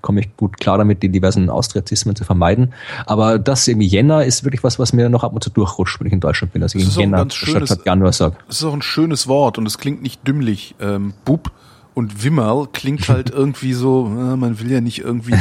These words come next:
Speaker 2: Dialekt sprechen, weil das ist ja ein Zeichen dafür, dass man minder gebildet ist. So könnte ich mir vorstellen, dass es daher kommt einmal.
Speaker 1: Ja.
Speaker 2: Und vor allen Dingen durchs Fernsehen.
Speaker 1: Wollte ich, ja, komme ich gleich dazu. Also
Speaker 2: Ja.
Speaker 1: in dem Fall bei, beim, beim, bei den, äh,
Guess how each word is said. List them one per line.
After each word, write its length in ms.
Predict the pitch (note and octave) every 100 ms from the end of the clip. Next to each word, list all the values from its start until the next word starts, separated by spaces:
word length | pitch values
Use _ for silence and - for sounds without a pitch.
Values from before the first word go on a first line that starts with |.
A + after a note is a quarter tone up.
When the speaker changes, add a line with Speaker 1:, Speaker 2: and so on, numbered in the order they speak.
| G#2
Speaker 2:
Dialekt 320 | G2+ A#2+ -
sprechen, 440 | - B2+ A#2+ C3
weil 80 | A2
das 160 | G#2+ A#2
ist 120 | -
ja 140 | A#2
ein 240 | - G#2+ - - - - -
Zeichen 400 | - A#2 A#2 B2+
dafür, 260 | A2+ A2+ A#2+
dass 160 | A2+
man 160 | A#2+ G#2+
minder 260 | A#2+ C#3
gebildet 540 | B2 A#2+ B2+ C3 C3 A#2+
ist. 200 | B2+ -
So 220 | A#2+ C3
könnte 240 | - G2+
ich 80 | G2+
mir 80 | G#2+
vorstellen, 380 | - G2 - G2+
dass 160 | G2
es 100 | G#2
daher 260 | - G2 A#2
kommt 260 | B2+ B2+ -
einmal. 260 | A#2+ C#3 - - -
Speaker 1:
Ja. 80 | G2
Speaker 2:
Und 160 | A#2+ C#3
vor 160 | C3+
allen 140 | G2 C#3+
Dingen 120 | B2+
durchs 220 | A#2 -
Fernsehen. 760 | - - G#2 E3+ B2+ G#2+ F2+ - _ _ -
Speaker 1:
Wollte 180 | A2+
ich, 80 | B2+
ja, 160 | C3 C3+ - D3 -
komme 160 | - A#2+
ich 60 |
gleich 120 | F#2 F2+
dazu. 200 | - C3+ _ _
Also 180 | - A2
Speaker 2:
Ja. 40 |
Speaker 1:
in 40 | G#2
dem 120 | C3+
Fall 140 | C3+ - -
bei, 80 | G2+
beim, 200 | G2+ F#2+
beim, 280 | G2 G2 - _ _ _ -
bei 80 | A2
den, 200 | G#2 - _ -
äh, 300 | G#2+ G#2 F#2+